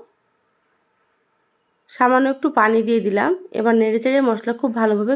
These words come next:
কষিয়ে নেব। গ্যাসের আঁচ মিডিয়ামে রেখে খুব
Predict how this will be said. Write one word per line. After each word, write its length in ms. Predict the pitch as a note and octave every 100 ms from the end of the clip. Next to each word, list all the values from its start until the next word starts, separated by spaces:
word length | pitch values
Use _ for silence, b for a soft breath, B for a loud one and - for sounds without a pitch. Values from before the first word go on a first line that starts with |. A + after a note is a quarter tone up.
| C#4
কষিয়ে 340 | A3 - A3+
নেব। 160 | G#3 F#3 A#3+ F#4+ - _ _ _ _ _ _ -
গ্যাসের 400 | A#3 B3+ C4 C#4
আঁচ 100 | C#4+ B3+
মিডিয়ামে 320 | B3 A3+ A#3+ A#3+
রেখে 160 | A#3+ C4
খুব 100 | C4